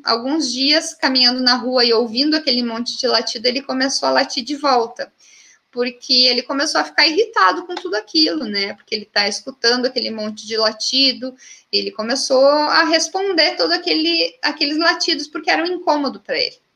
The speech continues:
É, a gente foi expondo ele, treinando ele em casa também, muito tempo, né?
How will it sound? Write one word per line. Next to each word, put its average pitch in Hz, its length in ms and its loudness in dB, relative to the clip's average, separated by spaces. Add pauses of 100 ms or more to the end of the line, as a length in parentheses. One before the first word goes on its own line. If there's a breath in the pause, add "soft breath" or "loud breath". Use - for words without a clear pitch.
(540 loud breath)
É, 226 360 4
a 220 100 4
gente 269 380 0
foi 269 480 -2 (180)
expondo 277 580 -4
ele, 302 480 2
treinando 254 520 -4
ele 247 180 0
em 269 100 -4
casa 262 320 -2
também, 240 720 -2 (640)
muito 294 560 0
tempo, 277 540 0
né? 240 400 0